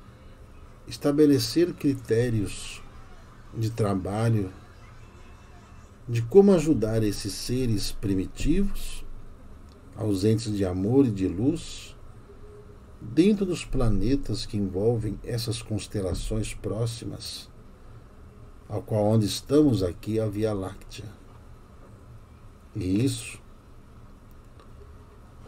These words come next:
diante do que vocês podem observar das mudanças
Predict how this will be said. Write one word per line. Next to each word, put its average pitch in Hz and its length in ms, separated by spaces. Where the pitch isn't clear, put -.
diante 190 360
do 180 140
que - 180
vocês 139 480
podem 110 420
observar 98 800
das 104 280
mudanças 98 880